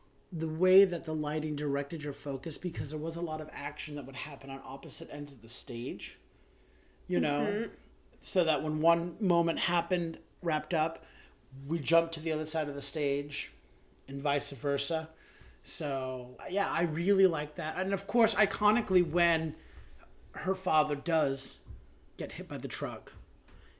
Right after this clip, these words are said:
Speaker 1: in the end, at the end of Edges of the World, he gets hit, and we hear the ho-, truck horn,
Speaker 2: And we
Speaker 1: and it's a
Speaker 2: see
Speaker 1: big burst of light.
Speaker 2: And there's two headlights.
Speaker 1: Yeah.
Speaker 2: Yeah,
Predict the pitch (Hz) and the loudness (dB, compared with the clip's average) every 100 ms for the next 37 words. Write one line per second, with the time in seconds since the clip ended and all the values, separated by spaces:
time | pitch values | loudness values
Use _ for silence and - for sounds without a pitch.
0 | - 170 151 131 123 120 120 131 127 - | -8 -2 0 0 -2 -6 -4 -2 -4 -6
1 | 131 123 117 113 113 107 85 165 190 - | -6 -6 -8 -10 -10 -10 -6 -8 -8 -16
2 | - 151 156 170 180 - - 165 147 208 | -12 -4 0 4 4 2 -2 2 4 2
3 | - 143 135 156 147 123 - 156 - 147 | -2 -4 -2 0 0 -2 -8 -10 -6 -6
4 | 139 143 139 147 - 254 254 247 - 165 | -4 -2 -2 -2 -4 -2 0 0 -2 -2
5 | 160 240 147 180 165 131 - - 190 185 | 0 0 4 6 6 2 -4 4 4 4
6 | - 170 165 208 175 - - - 269 262 | 2 2 4 4 2 -2 -18 -4 2 2
7 | 226 - - 302 247 254 208 180 - - | 2 -4 4 6 6 4 0 -4 -6 -14
8 | - _ - - 202 175 | -18 _ -8 2 4 4